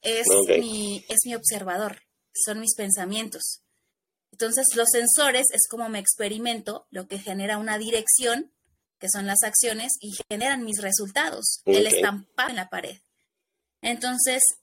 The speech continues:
Speaker 1: ¿de qué, de qué manera yo puedo transformar mi realidad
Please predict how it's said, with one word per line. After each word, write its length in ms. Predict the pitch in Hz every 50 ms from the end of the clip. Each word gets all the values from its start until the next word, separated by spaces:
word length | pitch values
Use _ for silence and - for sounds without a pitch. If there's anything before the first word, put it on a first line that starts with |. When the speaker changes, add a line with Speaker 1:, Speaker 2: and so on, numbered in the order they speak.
| _
Speaker 1:
¿de 180 | - 233 247 240
qué, 160 | 247 269 262 269 269 - _ _ _ _
de 180 | - 240 254 254
qué 120 | - 285
manera 560 | 285 294 330 330 320 339 339 294 277 320 370 370 -
yo 240 | 220 254 240 247 -
puedo 320 | - 269 277 311 320 320
transformar 680 | - 269 254 240 240 - 220 214 214 214 214 233 247
mi 140 | 254 254 254
realidad 680 | - - 226 220 208 208 202 196 196 202 208 240 370